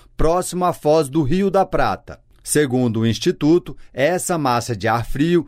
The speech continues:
intensa para esta época do ano,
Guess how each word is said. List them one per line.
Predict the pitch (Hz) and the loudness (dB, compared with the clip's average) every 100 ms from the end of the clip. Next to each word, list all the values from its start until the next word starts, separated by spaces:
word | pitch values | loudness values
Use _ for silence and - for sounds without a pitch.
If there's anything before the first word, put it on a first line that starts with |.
| - - | -6 -2
intensa | 185 180 180 190 196 - 120 | -2 0 0 0 0 -2 -2
para | 120 120 110 | 0 0 0
esta | 107 - | -2 -2
época | 113 101 - 113 | -2 -2 -4 -4
do | 127 180 | 0 0
ano, | 135 156 | 0 -2